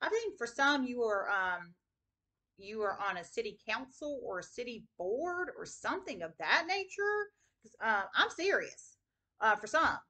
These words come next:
think you're on a city council or a city board. Um, how,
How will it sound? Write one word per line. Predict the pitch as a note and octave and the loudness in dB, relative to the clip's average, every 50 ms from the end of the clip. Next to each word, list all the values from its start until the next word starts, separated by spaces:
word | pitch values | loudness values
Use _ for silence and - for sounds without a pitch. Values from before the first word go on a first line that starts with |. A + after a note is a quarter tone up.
| _ _ _ _ _ _ _ | _ _ _ _ _ _ _
think | C4 C4+ C4 | -8 -4 0
you're | D4+ C#4+ | 0 0
on | A#3+ | 0
a | G#3+ | -2
city | - - D4 C#4+ D#4+ - | -4 -4 -4 -4 -4 -6
council | - D#4 D4 D4 D4 - D#4 C4 | -2 -2 -2 -2 -2 -4 -4 -2
or | A#3 A3+ | -2 -2
a | G3+ | -2
city | G3 - C4 B3 A3+ F3+ | -2 -4 -6 -8 -4 0
board. | A#3 A#3+ C4 C4+ C4+ C4+ C4+ C4+ C4+ C#4+ C4 - - | 0 0 2 2 2 4 2 2 2 -2 -10 -4 0
Um, | G3 G3 F#3+ F#3 F3+ F3+ F3 E3+ E3+ _ _ _ _ | 2 4 4 4 4 2 0 -4 -8 _ _ _ _
how, | - - - G3+ A#3 B3+ - | -14 0 4 4 4 4 2